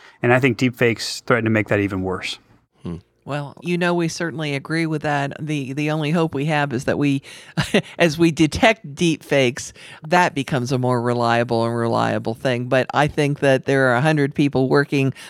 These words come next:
Speaker 3: on better deepfake technology to one person <laughs> working on the defense. Um, so I think we're, we're probably in trouble. I think you're right.
Speaker 1: Can I put you in the guest seat? John, John, what's our best hope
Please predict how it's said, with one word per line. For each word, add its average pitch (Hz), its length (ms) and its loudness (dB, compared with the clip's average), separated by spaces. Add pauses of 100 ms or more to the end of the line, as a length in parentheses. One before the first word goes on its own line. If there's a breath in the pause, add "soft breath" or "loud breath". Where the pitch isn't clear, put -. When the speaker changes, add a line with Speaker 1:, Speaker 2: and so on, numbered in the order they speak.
(120 loud breath)
Speaker 3:
on 123 360 0
better 143 560 2
deepfake 147 480 2
technology 143 840 0 (300 loud breath)
to 147 120 0
one 156 300 2
person 143 380 2
<laughs> - 0 -
working 240 340 2 (100)
on 226 100 2 (100)
the 233 100 4
defense. 151 640 0 (300 loud breath)
Um, 120 200 -2
so 139 200 0
I 135 100 4
think 151 240 -2
we're, 131 280 2
we're 151 180 -2
probably 139 580 0
in 135 80 0
trouble. 110 320 0
I 107 80 0
think 135 220 -6
you're 127 160 0
right. 110 260 -2 (400)
Speaker 1:
Can 170 140 4
I - 20 4
put 175 240 0
you 185 60 4
in 196 80 4
the 185 80 2
guest 147 320 2
seat? 190 180 -6 (100)
John, 165 300 2
John, 185 240 2
what's 214 160 -2
our 247 100 2
best 180 240 0
hope 165 220 -2